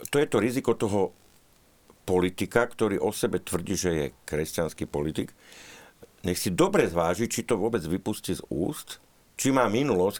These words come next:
ktorá tomu zodpovedá, ktorá sa ne-, lebo potom, keď to tak nie je, šk-, on neškodí len sebe.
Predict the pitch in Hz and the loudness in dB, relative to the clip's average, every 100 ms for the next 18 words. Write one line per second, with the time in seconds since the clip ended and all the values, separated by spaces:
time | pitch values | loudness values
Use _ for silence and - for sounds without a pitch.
0 | - 95 92 95 92 82 78 85 78 85 | 0 2 2 0 -2 -2 -4 -2 0 0
1 | 110 - 92 90 92 90 - - 110 104 | 0 -2 -2 0 0 -2 -4 -4 0 0
2 | - 160 - 107 147 - - - - 123 | 4 4 6 6 6 -4 -14 -20 -2 0
3 | 160 156 127 104 110 117 143 156 - - | 0 4 4 4 4 4 4 0 -14 -12
4 | - - - _ 95 113 202 - 220 110 | -12 -12 -20 _ 2 4 4 2 0 2
5 | 90 76 - 82 71 65 | 2 0 0 0 0 -2